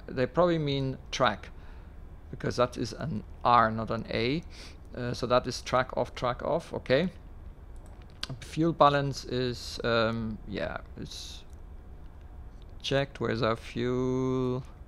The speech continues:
Fifteen, fifth temperature. Uh, hang on, where? Ah, here. No, that's the fuel flow. Flu-, flow, no, no. Where is fuel? Uh, good question.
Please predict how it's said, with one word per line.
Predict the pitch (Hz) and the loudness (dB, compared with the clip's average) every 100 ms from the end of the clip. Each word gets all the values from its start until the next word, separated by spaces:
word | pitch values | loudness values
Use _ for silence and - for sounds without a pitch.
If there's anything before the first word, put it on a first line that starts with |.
| - - - - | -16 -16 -12 -2
Fifteen, | 127 - 123 113 113 - - - - - - - | -2 0 0 2 0 -4 -12 -12 -12 -14 -14 -12
fifth | - 120 - - | -6 -4 -4 -6
temperature. | 123 127 123 123 - 120 120 120 131 - - - - - - - | -4 -2 -2 -4 -2 0 2 0 -2 -8 -14 -14 -14 -14 -12 -8
Uh, | 123 127 120 123 104 | -4 -2 0 -2 -4
hang | 120 113 | -4 -2
on, | 110 110 | -2 -2
where? | 113 131 | -2 0
Ah, | 123 | 0
here. | 113 110 - - - - | 0 -2 -4 -10 -12 -6
No, | - 104 | -4 -2
that's | - - | -4 -4
the | 135 | -8
fuel | - 120 120 | -4 -2 -2
flow. | - 123 120 160 | -2 0 2 2
Flu-, | - - 120 | -2 -4 -4
flow, | 127 - 123 | -4 -6 -4
no, | 113 110 107 110 | -4 -4 -4 -2
no. | 117 196 180 - - - - - - - | -2 -2 -4 -8 -14 -14 -14 -16 -10 -2
Where | 165 254 | 2 2
is | - - | -2 -8
fuel? | - 139 120 - - - - - - - - - - - - - - - - - - - - - - - - - - - - - - - - - | -2 0 0 -2 -10 -14 -14 -14 -14 -14 -14 -14 -14 -14 -14 -14 -14 -14 -14 -14 -14 -14 -14 -14 -16 -16 -14 -14 -14 -14 -14 -12 -12 -14 -14 -4
Uh, | 135 131 131 131 - - - - - - - | 2 4 2 0 -6 -14 -14 -14 -14 -10 -4
good | 127 - | -4 -2
question. | 120 - - | -6 -6 -8